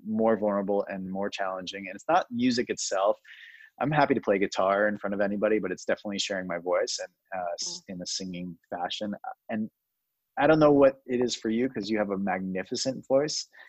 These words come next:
Speaker 1: and I'm so grateful that I've gotten to, um, experience that on so many times. <laughs> Um, but
Speaker 2: Aw.
Speaker 1: for me,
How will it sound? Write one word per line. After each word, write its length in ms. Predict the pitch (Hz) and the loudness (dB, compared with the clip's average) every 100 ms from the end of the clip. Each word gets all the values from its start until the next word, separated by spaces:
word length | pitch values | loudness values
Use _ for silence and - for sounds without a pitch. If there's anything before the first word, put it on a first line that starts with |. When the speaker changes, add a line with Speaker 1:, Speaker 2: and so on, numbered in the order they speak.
| _ _ | _ _
Speaker 1:
and 240 | 101 95 | -6 -2
I'm 240 | 95 92 90 | -2 -2 -4
so 280 | - 113 98 | -2 0 2
grateful 380 | 98 98 - 98 | 4 2 2 0
that 120 | 92 | 2
I've 160 | 95 - | 0 0
gotten 300 | 95 - 95 | 0 0 -6
to, 320 | 104 95 90 - | 0 2 2 -2
um, 400 | 98 90 90 87 _ - - _ _ _ - | -6 -6 -10 -14 _ -20 -20 _ _ _ -6
experience 680 | 95 - - 113 101 101 - | -6 -4 -2 2 2 0 0
that 220 | 98 95 - | 0 0 -4
on 120 | 95 | -10
so 120 | 92 98 | -6 -6
many 140 | 92 | -6
times. 380 | 95 95 117 - - - - - | -6 -6 -6 -10 -18 -18 -12 -2
<laughs> 260 | 104 - | 0 4
Um, 260 | 151 151 147 | 2 2 -2
but 180 | - 113 | 4 4
Speaker 2:
Aw. 60 | 226 | 4
Speaker 1:
for 140 | 131 | 0
me, 400 | 127 208 160 127 | 4 6 6 4